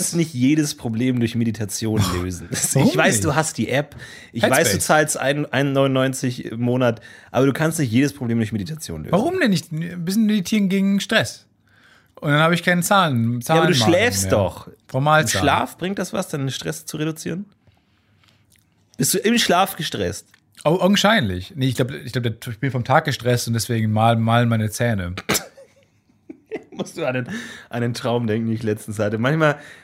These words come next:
Speaker 1: wache ich auf und denke mir einfach so,
Speaker 2: What
Speaker 1: „Boah,
Speaker 2: the
Speaker 1: das war's jetzt oder was?“
Speaker 2: Ja.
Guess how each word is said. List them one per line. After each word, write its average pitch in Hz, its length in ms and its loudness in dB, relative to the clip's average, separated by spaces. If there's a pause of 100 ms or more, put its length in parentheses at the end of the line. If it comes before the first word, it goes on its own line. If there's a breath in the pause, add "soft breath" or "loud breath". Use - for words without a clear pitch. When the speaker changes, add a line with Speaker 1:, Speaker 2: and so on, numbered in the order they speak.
(140 loud breath)
Speaker 1:
wache 135 240 0
ich 139 140 -4
auf 139 180 0
und 131 80 2
denke 127 160 0
mir 120 60 -4
einfach 113 180 -2
so, 113 480 -4
Speaker 2:
What 107 160 -2
Speaker 1:
„Boah, - 240 -4
Speaker 2:
the 95 60 -6
Speaker 1:
das 131 400 -4
war's 143 380 0
jetzt 151 200 -4
oder 131 240 0
was?“ 143 200 -2
Speaker 2:
Ja. 92 140 -6